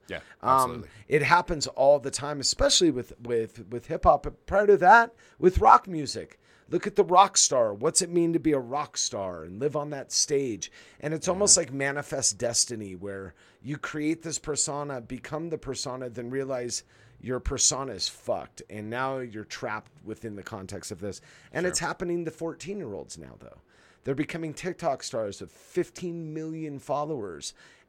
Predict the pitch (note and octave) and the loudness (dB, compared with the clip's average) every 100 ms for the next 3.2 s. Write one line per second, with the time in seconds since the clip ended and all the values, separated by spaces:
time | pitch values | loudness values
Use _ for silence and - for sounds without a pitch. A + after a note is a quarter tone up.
0 | _ _ C3 C3 F#3 C4 - G#3 - F#3 | _ _ -10 0 4 6 4 2 -6 -6
1 | G#3+ F3+ F#3+ F3+ - _ - D#3 E3 G3+ | -4 -2 -2 -2 -6 _ -6 -2 0 0
2 | C4 G#3+ D3 E3+ C3+ A#2+ D3+ E3+ C#3 C#3 | 0 0 2 0 0 -4 -2 -2 -4 -4
3 | A#2 - | -6 -8